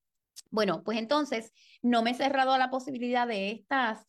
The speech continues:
de estas aplicaciones, igual que la aplicación de nuestra colaboradora Lili García, que respira. Pues mira, tú vas en el carro, vas en el tapón, está el corte de pastelillo, la cosa, pero antes de,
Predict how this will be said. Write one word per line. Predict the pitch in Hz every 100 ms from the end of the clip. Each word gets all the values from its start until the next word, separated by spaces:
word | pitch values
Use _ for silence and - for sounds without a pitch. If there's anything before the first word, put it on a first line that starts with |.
| _ -
de | 196
estas | 196 220
aplicaciones, | 220 226 226 - 269 220 -
igual | 196 170 190 247
que | 254
la | 196
aplicación | 190 185 175 180 196 277
de | 269
nuestra | 226 196 196 202 180 175
colaboradora | 214 202 190 180 170 202 247
Lili | 208 202 220
García, | 202 196 254 269 - - _ _ _ _ _ _
que | 220
respira. | 220 226 226 - 269 269 156 151 - _ _
Pues | 175 175
mira, | 247 285 254 _ _
tú | 233 254 -
vas | 202 180
en | 233
el | 240 233
carro, | 262 311 220
vas | 180
en | 208 226
el | 233
tapón, | 240 240 175 170 165 151 -
está | _ 196
el | 190
corte | 220 220
de | 226 226
pastelillo, | 226 226 226 262 277 262
la | 247 247
cosa, | 294 285 - - _ _ _ _
pero | - 185
antes | 165 165 208 208
de, | 233 226 -